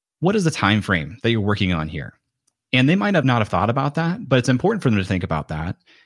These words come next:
And they probably have an intuitive answer. So they'll say,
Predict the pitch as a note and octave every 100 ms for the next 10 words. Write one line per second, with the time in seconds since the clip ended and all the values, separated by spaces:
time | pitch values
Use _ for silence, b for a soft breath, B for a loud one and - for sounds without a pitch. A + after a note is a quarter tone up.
0 | b - A#2 A2+ A#2 A#2+ C#3+ C#3+ F3+ G3
1 | E3 B2 B2 A2+ A2 A#2 G#2+ F2+ E2+ -
2 | D2 - A2+ G2+ G#2+